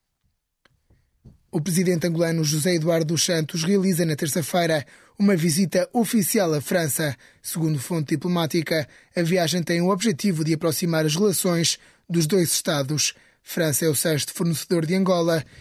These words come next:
e o terceiro maior investidor. Mais formação para profissionais de saúde pode reduzir o excesso de diagnósticos de malária para metade e prevenir a utilização de medicamentos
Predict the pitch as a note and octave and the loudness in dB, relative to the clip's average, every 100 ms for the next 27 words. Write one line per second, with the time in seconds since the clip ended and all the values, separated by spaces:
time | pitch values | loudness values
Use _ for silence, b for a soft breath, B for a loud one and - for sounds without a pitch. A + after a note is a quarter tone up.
0 | B - G3 F#3+ - F3+ F3 F#3 E3 D#3 | B -2 0 0 0 0 2 2 2 2
1 | F3 A#3 F3 - F#3 D3+ C3 - - _ | 0 0 0 0 -2 0 -2 -4 -10 _
2 | _ _ _ _ _ _ _ _ _ _ | _ _ _ _ _ _ _ _ _ _
3 | _ _ _ _ _ _ _ _ - - | _ _ _ _ _ _ _ _ -20 -20
4 | b b b b F#3 E3+ E3 - F3 E3+ | b b b b -2 0 0 0 -2 0
5 | F3 D#3+ E3+ E3 F#3 - F3 F#3+ E3 D3 | 0 0 0 0 -2 -4 -2 -2 0 -2
6 | - F3+ E3+ - F3+ E3 D3 C4+ G#3+ E3 | -2 0 0 0 0 0 2 0 2 0
7 | E3 F3+ - B B B F#3 - F3 D3 | 2 0 0 B B B -2 0 0 -2
8 | F#3 E3 D#3+ F#3+ F3+ F3 D3+ F3 - E3 | -2 -2 0 0 0 0 0 -4 -4 -2
9 | G3+ G3 F3+ E3+ D#3+ C3+ G3 G#3 - F3 | 0 2 2 2 0 0 2 2 2 0
10 | D#3+ - B B B - F3+ D#3+ B3+ F#3 | 0 -4 B B B -2 0 2 2 2
11 | F3+ G3 E3 C#3+ - F#3 E3+ F#3+ - F3+ | 2 2 2 0 0 0 2 0 0 0
12 | E3 F3 F3+ G3 G#3 F#3 E3+ G3 F3 | 0 0 0 0 0 0 0 -2 -2